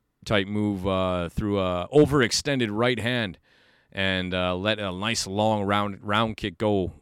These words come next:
uh, after it. So kind of flow in from the cross to the round kick and have a beautiful head kick knockout. And Buddy was just, you know, just couldn't tell his ass from last Tuesday for minutes. He was stumbling around. That was a good, uh, good little knockout there.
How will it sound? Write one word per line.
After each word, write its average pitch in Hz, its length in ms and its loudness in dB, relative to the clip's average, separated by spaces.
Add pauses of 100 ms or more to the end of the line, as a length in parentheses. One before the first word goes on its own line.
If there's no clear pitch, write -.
(720)
uh, 82 420 -2
after 104 380 2
it. 98 180 -6
So - 160 -12
kind 92 200 -6
of 87 60 -10
flow 104 340 0
in 101 180 -6
from 95 160 -12
the 87 60 -12
cross 98 340 -2
to 104 100 -10
the 92 80 -2
round 92 280 -2
kick - 240 -6 (440)
and 90 60 -6
have 87 120 -4
a 85 40 -4
beautiful 104 480 -2
head 95 180 -2
kick - 200 -10
knockout. 92 400 0
And 80 100 -10
Buddy 101 240 -2
was 80 180 -8
just, 98 400 -8 (260)
you 95 140 -10
know, 78 220 -10 (280)
just - 280 -10
couldn't 95 220 -4
tell 92 180 -4
his 87 120 -4
ass 87 240 -2
from 85 140 -10
last 90 280 -2
Tuesday 85 380 -6
for 78 160 -12
minutes. 85 560 -6
He 85 100 -10
was 80 120 -10
stumbling 90 340 -6
around. 87 380 -4 (500)
That 78 80 -8
was 80 120 -6
a 76 40 -14
good, 101 220 0
uh, 90 140 2
good 107 160 0
little 104 140 2
knockout 107 320 0
there. 104 200 -2